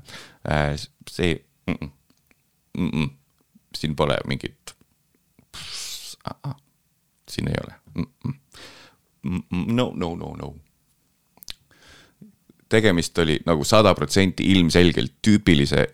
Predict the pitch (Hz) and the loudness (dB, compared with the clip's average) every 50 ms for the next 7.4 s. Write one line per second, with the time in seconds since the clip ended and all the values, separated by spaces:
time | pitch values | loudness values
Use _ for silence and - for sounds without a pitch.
0 | - 92 95 98 98 98 85 - 78 80 78 - - - 67 69 - - - - | 4 6 6 8 6 4 4 6 4 4 4 2 -2 -2 -2 -2 -2 -4 -6 -6
1 | - - 110 92 76 - _ - 87 82 73 67 - - - - - 80 80 78 | -2 0 0 0 0 0 _ 0 2 2 0 -2 -8 -12 -8 -4 -2 0 2 2
2 | 73 71 71 73 73 73 71 73 - _ _ - - - - - - - - _ | 0 0 0 0 2 2 0 -2 -4 _ _ -20 -20 -20 -20 -20 -20 -20 -20 _
3 | - _ _ _ _ _ - 82 78 78 78 76 73 73 76 73 73 69 - - | -20 _ _ _ _ _ -6 -4 -2 0 0 -2 -2 -2 -4 -4 -4 -6 -8 -12
4 | _ _ _ _ _ _ _ 87 90 - 107 101 95 92 - - - - _ _ | _ _ _ _ _ _ _ 0 4 4 6 6 6 4 2 0 -6 -18 _ _
5 | _ _ _ _ _ _ _ _ _ _ _ _ _ _ _ _ _ _ _ _ | _ _ _ _ _ _ _ _ _ _ _ _ _ _ _ _ _ _ _ _
6 | _ _ _ _ _ _ _ _ _ - _ _ _ - - 107 95 - 123 120 | _ _ _ _ _ _ _ _ _ -20 _ _ _ -2 0 0 2 4 2 2
7 | - - 98 85 - - 85 80 | 4 0 -2 -4 0 2 2 2